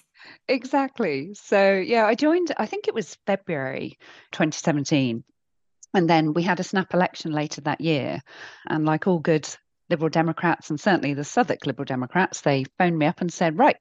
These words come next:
Speaker 2: what are you gonna do?" And next thing I knew, I was out knocking on doors. And, and since then, it's really just been, uh, a progressive increase, you know, in my activity.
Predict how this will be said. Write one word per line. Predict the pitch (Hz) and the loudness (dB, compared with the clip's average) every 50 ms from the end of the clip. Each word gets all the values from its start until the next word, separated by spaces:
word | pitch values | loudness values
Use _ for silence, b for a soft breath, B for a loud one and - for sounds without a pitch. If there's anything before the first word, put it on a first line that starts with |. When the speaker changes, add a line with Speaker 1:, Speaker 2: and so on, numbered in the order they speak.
| _ _ _ _ - | _ _ _ _ -4
Speaker 2:
what | 160 180 | -2 -2
are | 196 | -2
you | 196 202 | -2 -2
gonna | 190 214 202 196 | 0 0 0 2
do?" | 190 233 247 180 131 | 4 4 4 2 2
And | 131 143 | 0 -2
next | 156 170 - - - | -2 -4 -4 -6 -8
thing | - 160 147 | -6 -4 -2
I | 147 147 | -2 -2
knew, | 156 165 180 | 0 0 -2
I | 180 165 156 | 0 -2 -2
was | 156 156 | -2 0
out | 165 160 160 156 - _ B B B B B B B | 0 0 0 -2 -4 _ B B B B B B B
knocking | B 185 185 - - 165 165 | B -2 0 0 0 0 2
on | 160 160 156 | 2 2 2
doors. | 147 156 156 165 175 185 185 180 - - | 2 2 4 4 2 2 0 -2 -2 -4
And, | 151 143 143 143 143 147 - - B B B B B B B | -4 -4 -4 -6 -8 -10 -12 -14 B B B B B B B
and | 170 160 | -4 -2
since | - 202 175 - - | 0 0 0 0 2
then, | - 180 165 156 | 0 2 2 2
it's | 156 139 - - - | 0 -4 -4 -2 -2
really | 165 147 151 147 | 0 0 -2 -2
just | - 151 147 - - | -4 -6 -8 -6 -2
been, | - 147 139 139 135 131 135 139 B B B B B B B B - | -2 -2 0 0 -4 -4 -6 -8 B B B B B B B B -8
uh, | 143 139 135 131 131 - | -4 -2 -2 -2 -2 -2
a | - | -2
progressive | - - - 131 170 156 151 - - - 170 147 139 123 123 - - - - B B B B B B B B B B B B B B B B B _ _ _ _ _ _ _ _ _ _ _ - | -4 -4 -4 0 0 0 0 0 -2 0 0 0 0 0 -4 -10 -16 -18 -20 B B B B B B B B B B B B B B B B B _ _ _ _ _ _ _ _ _ _ _ -2
increase, | - 196 196 - - 202 165 165 - - | 0 2 2 2 2 0 0 0 0 0
you | 190 175 | 0 2
know, | 160 | 2
in | 151 151 | 2 0
my | 156 156 | 0 0
activity. | 156 151 - - - 202 165 190 - - - 180 185 185 170 | 0 -2 -4 -4 -6 -6 -6 -6 -4 -2 0 0 0 0 -2